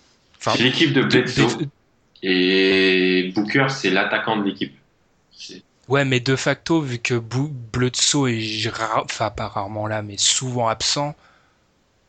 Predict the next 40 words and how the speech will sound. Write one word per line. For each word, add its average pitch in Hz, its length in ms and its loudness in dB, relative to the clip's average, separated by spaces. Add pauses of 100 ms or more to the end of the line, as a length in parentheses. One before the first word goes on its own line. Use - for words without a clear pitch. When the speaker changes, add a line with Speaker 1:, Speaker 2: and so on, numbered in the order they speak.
(440)
Speaker 1:
ça, 104 380 0
ça - 180 -2
devient 107 220 -6
un 123 120 -2
peu - 160 -6
l'équipe 117 540 -4
de, 113 180 -6 (140)
de 120 100 -2
Booker. 117 380 -4 (580)
Je, 139 240 0
je 143 200 2
sais 160 160 0
pas. 131 180 -2 (240)
Moi, 156 180 2
je 123 200 -2
me 127 100 2
vois, 127 280 0
je, 117 520 -2
je 107 160 -4
vois 151 160 0
l'année, 139 320 2
l'année 123 280 0
prochaine 151 460 -2 (480)
comme 117 180 -2
vraiment 139 420 0
une 120 120 -2
année 123 200 0
de - 100 -20
transition. 131 580 0
Speaker 2:
Ah 123 60 0
oui. 107 280 -2 (920)
Speaker 1:
C'est - 320 0
vraiment, 139 480 -2
euh, 113 200 -2
soit 160 540 0
ils 120 220 -8
surprennent, 143 580 -2 (160)
ils 151 80 -10
surprennent, 117 440 -4
pardon, 107 280 -8